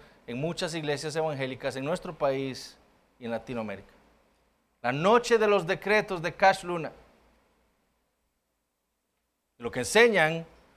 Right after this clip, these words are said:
en esas iglesias falsas de la prosperidad es que nosotros los hombres tenemos el poder para decretar algo en nuestras vidas o en la vida de los demás.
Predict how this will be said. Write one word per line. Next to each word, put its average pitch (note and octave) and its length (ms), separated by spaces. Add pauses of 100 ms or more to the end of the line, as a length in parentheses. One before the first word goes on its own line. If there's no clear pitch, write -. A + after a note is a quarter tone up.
(200)
en A#2+ 100
esas D#3 260
iglesias F#3+ 560
falsas - 480
de D#3+ 100
la D#3+ 120
prosperidad D#3 840 (560)
es C#3+ 160
que E3+ 120
nosotros G3 640
los A#3 220
hombres G3 360
tenemos F#3+ 460
el E3 140
poder F#3 640
para F3+ 240
decretar A#3 760
algo A3+ 320
en G3+ 80
nuestras G3+ 460
vidas F3 460 (2250)
o C#3 160
en D3 60
la D3+ 100
vida G#3+ 320
de G#3 80
los G3+ 180
demás. F#3 600